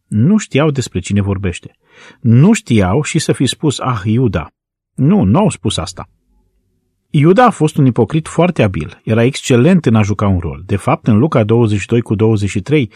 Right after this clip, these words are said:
iarăși un text paralel spune: „Au început să se întrebe cine este.” Și spunea unul altuia: „Cine este?” Și răspundeau: „Ei bine, nu știu.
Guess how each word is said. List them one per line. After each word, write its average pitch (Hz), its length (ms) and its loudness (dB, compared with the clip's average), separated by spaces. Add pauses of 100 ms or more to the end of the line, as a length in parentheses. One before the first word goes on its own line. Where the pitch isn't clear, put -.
(340)
iarăși 160 340 2
un 113 80 4
text 147 240 -2
paralel 113 360 2
spune: 107 420 0
„Au 120 160 2
început 123 360 0
să - 80 -4
se 143 120 -2
întrebe 120 300 0
cine 110 220 -2
este.” - 340 -4 (460)
Și - 160 -4
spunea 143 340 2
unul 175 180 4
altuia: 131 360 2
„Cine 254 300 -2
este?” 90 340 -2
Și - 140 -10
răspundeau: 131 520 0
„Ei 107 140 -2
bine, 160 240 0
nu 160 140 2
știu. - 320 -10